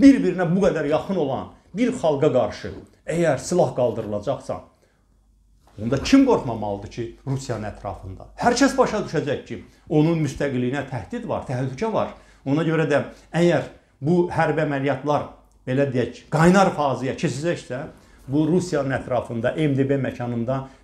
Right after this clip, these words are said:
mərkəzdən qaçma qüvvələrini artıracaq. Keçmiş Sovet respublikalarının hamısında,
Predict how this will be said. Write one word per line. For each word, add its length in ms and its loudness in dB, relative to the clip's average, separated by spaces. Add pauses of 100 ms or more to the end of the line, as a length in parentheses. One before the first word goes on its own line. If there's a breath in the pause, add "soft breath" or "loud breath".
mərkəzdən 960 -2
qaçma 560 0
qüvvələrini 800 -4
artıracaq. 640 0 (320 soft breath)
Keçmiş 460 0
Sovet 360 0
respublikalarının 800 -2
hamısında, 640 0